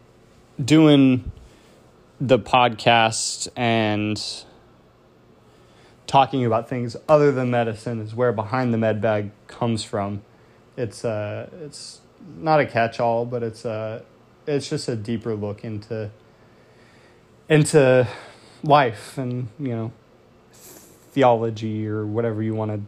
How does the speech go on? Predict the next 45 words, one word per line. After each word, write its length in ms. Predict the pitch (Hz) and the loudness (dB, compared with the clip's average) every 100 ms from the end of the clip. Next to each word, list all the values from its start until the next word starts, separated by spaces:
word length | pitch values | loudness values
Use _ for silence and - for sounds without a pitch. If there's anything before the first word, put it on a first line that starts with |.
| - | -14
whatever 300 | 151 143 135 | -4 0 2
you 100 | 117 | 0
wanna 160 | 113 107 | -2 -6
talk 300 | 113 107 107 | -6 -8 -8
about. 320 | 110 104 107 _ _ - - | -10 -8 -10 _ _ -20 -6
And 200 | 170 185 | 2 4
if 120 | 175 170 | 4 4
anybody 340 | 151 143 139 | 4 4 6
has 200 | 127 123 | 4 2
any 160 | 135 127 | 0 0
suggestions, 580 | 127 127 135 - 110 | 0 2 2 0 -2
I'll 120 | 110 110 | 0 2
talk 260 | 117 110 | 0 0
about 260 | 113 117 - | -2 -2 0
that 240 | 120 - | -2 -2
too. 200 | - 113 | -2 0
I 80 | 107 | 0
can 120 | 127 | 0
do 100 | 113 | -2
Q 260 | 104 120 110 | -2 -2 0
and 100 | 107 | 0
A's. 320 | 107 107 104 | -2 -2 -4
I 80 | 107 | -6
can 160 | 117 | -4
do, 320 | 110 107 104 - _ _ - _ _ 135 | -2 -2 -4 -8 _ _ -20 _ _ -14
um, 440 | 113 117 113 120 _ | -12 -10 -12 -12 _
talk 180 | - 143 | 2 4
about 200 | 123 120 | 6 2
topics 460 | - 117 110 107 - | 4 2 4 -2 0
that 160 | 110 | -2
people 320 | - 117 117 107 | 0 -2 -2 -4
suggest 560 | 120 104 107 107 - | -4 -2 0 0 -4
as 180 | 113 101 | -10 -6
well. 380 | 110 104 104 - _ _ _ _ _ | -4 -2 -2 -6 _ _ _ _ _
Uh, 300 | 120 107 107 | -8 -6 -6
sometimes 400 | - 135 143 135 | -4 2 2 4
I 80 | 135 | 2
just 180 | 131 123 | 0 -2
kinda 160 | 131 127 | -4 -2
like 140 | 123 | -2
talking, 480 | 135 131 - 104 104 | -2 -2 -4 -8 -8
and 100 | 104 | -8
it's, 360 | 104 - - | -10 -14 -16
it's 200 | 160 120 | -14 -12
fun. 360 | - 123 107 | -6 -6 -4